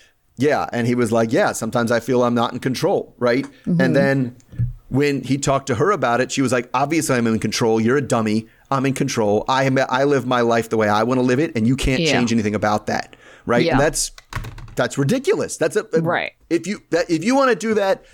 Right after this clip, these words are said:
Speaker 1: knock yourself out. That's fine. You can't be in
Speaker 2: Yeah.
Speaker 1: a relationship with anybody else.
Speaker 2: Right. And Johan brought up a good point. Like, why did you even get married if that's how you feel?
Speaker 1: Right. That is not a per-, that is not a way a married person can live their life.
Speaker 2: Yeah.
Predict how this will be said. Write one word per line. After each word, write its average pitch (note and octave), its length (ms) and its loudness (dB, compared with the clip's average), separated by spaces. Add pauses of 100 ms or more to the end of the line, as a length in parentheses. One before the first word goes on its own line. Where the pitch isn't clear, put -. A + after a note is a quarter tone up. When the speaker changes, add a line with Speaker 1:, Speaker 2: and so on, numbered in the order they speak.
(140)
Speaker 1:
knock C#3 320 -2
yourself C3 340 0
out. A2+ 220 0
That's B2 180 0
fine. F#2+ 380 -4 (160)
You C#3+ 180 0
can't D3 200 0
be F3+ 40 2
in - 80 2
Speaker 2:
Yeah. E3 120 0
Speaker 1:
a - 40 0
relationship G2+ 480 -2
with G2+ 80 -4
anybody F#2+ 320 -2
else. - 300 -4 (220)
Speaker 2:
Right. C4 540 -2
And F#3+ 160 -2
Johan G#3+ 600 -2 (180)
brought F#3 340 -2
up G#3+ 140 -6
a F#3+ 60 -10
good G3+ 180 -4
point. A#3+ 500 -2
Like, D#3 340 -2
why F3 340 -2
did F3+ 180 -2
you F3+ 80 -2
even E3+ 220 -2
get D#3+ 200 -2
married D#3+ 400 -4
if D3+ 120 -12
that's - 240 -8
how D3 100 -4
you C#3+ 160 -10
feel? - 400 -4 (640)
Speaker 1:
Right. B2+ 240 -2 (160)
That C3 160 0
is A#2+ 100 -4
not C3 200 2
a B2+ 40 0
per-, B2 200 -2
that C3+ 120 4
is B2 80 -2
not C3 160 2
a C3 80 2
way A#2+ 220 2
a A2+ 60 2
married A2+ 360 2
person G#2 280 -2
can G2+ 140 -4
live G2 140 0
their G2 120 -2
life. - 280 -8 (380)
Speaker 2:
Yeah. D#3 240 -4